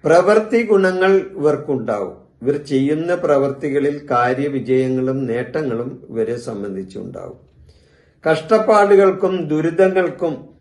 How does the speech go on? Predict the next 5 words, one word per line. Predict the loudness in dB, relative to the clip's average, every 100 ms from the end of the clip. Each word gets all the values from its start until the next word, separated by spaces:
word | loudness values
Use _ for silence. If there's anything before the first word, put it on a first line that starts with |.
| _ _ -4
പരിഹാരമാകുന്ന | -2 0 0 2 2 2 2 2 0 0 0 -2 -4
ഒരു | -6 -6 -6 -10 -6
വർഷമാണ് | -4 -4 -8 -4 -4 -4 -6 -12 -8
രണ്ടായിരത്തി | -6 -4 0 0 0 -4 -6
ഇരുപത്താറ് | -4 -6 -6 -6 -6